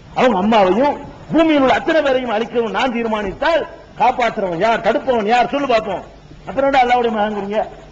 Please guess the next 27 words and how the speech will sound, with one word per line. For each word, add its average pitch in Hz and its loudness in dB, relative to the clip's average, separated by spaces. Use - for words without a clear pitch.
நான் 190 0
நினைச்சா 269 2
நான் 254 2
அழிப்பேன்ற 269 -2
அளவுக்கு 254 2
நான் 240 2
அதிகாரத்தை 240 0
வச்சிருக்கேன், 233 -2
அப்புறம் 294 2
எனக்கு 269 2
மகங்கிற 247 0
என்று 247 0
அல்லாஹ் 226 0
ரப்புல் 202 -4
ஆலமீன் 214 -2
கடும் 226 -2
கோபத்தோடு 226 0
கேட்கிறான். 196 0
இது 226 0
வந்து 240 2
அஞ்சாவது 226 2
அத்தியாயத்துல 190 0
மாயிதாவுல 202 0
பதினேழாவது 240 0
வசனத்தில் 190 -4
நீங்கள் 208 -2
பார்க்கலாம். 170 0